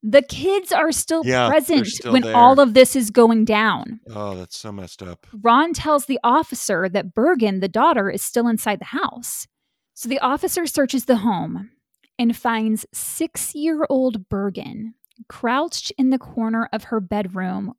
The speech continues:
Speaker 1: with a blanket over her head, absolutely terrified. As the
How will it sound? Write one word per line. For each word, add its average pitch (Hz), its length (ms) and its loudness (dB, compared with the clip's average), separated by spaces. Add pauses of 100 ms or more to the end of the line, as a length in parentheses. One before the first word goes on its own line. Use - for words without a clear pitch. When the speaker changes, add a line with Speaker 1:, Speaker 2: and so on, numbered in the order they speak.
Speaker 1:
with 214 220 -8
a 220 60 -4
blanket 208 680 -4
over 214 280 -4
her 220 160 -4
head, 180 500 -10 (480)
absolutely 202 800 -4
terrified. 214 800 -12 (440)
As 226 200 -4
the 240 160 -2